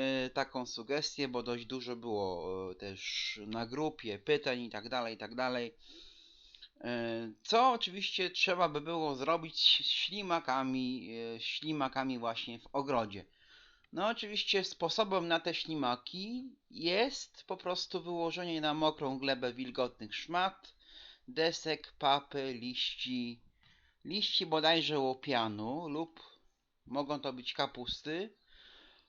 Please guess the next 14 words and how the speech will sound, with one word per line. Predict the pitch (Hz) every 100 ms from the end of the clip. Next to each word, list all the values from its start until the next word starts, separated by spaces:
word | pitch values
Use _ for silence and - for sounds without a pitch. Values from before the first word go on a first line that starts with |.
| _
pod | - 233
którymi | - 214 208 196 185
te | - 185 180 -
lubiące | 170 156 165 165 - 147
wilgoć, | 156 185 170 143 131 - - - - _ _ _ _
tak | 131 135
zwane | 123 143 147 135
zwierzęta, | 117 131 139 156 147 123 113
bo | 113
oczywiście | 113 113 113 131
to | 123
są | 123 139
ślimaki | 117 - 107 98 107
zwierzęta, | 104 113 113 104 131